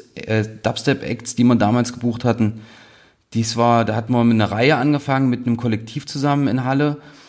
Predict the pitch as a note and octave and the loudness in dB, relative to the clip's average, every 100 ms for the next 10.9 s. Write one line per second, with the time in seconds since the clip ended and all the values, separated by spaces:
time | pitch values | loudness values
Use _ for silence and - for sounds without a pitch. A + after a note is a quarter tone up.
0 | - _ _ _ - B2 C#3+ D3+ C#3+ C#3+ | -20 _ _ _ -2 2 2 2 0 2
1 | D#3 E3+ - A#2+ A#2 A#2 B2+ B2 A#2 C3+ | 2 0 -2 -4 -2 0 0 -2 -2 2
2 | C#3 C3+ A#2+ A#2+ A#2 - - E3+ D#3 C3 | 2 2 0 0 -2 -6 -4 -2 0 2
3 | B2+ B2+ C3+ B2+ A2+ - B2+ B2+ A2+ A2 | 2 0 -2 -2 -4 -4 -4 -2 -2 0
4 | C#3+ - C#3 D3+ D3+ - - - - A2 | -2 -2 -2 -2 -4 -16 -20 -20 -6 -4
5 | A2 G#2 A#2 C#3 B2+ A#2+ A#2 B2+ B2+ B2 | -2 -2 0 2 2 2 2 2 2 0
6 | B2 - A2 A2 G#2+ G#2+ F#2 E2+ A#2 C#3 | -4 -2 2 2 2 0 -2 -2 -4 -4
7 | E3 - D3 D3 C#3+ D#3 D3 B2+ F2+ G#2 | -4 -2 -2 0 -2 -4 -4 -4 -2 -4
8 | - - A#2+ C#3+ D3 D3+ C3+ B2 C3 - | -6 -4 -4 0 -2 0 -2 -2 -4 -4
9 | B2+ - - - - - - - A2 C#3+ | -6 -6 -10 -14 -14 -14 -16 -6 -4 -2
10 | C#3 C#3+ C#3 C#3 C3 C3 A#2 C3+ C#3 | -2 0 -2 0 -2 0 2 2 2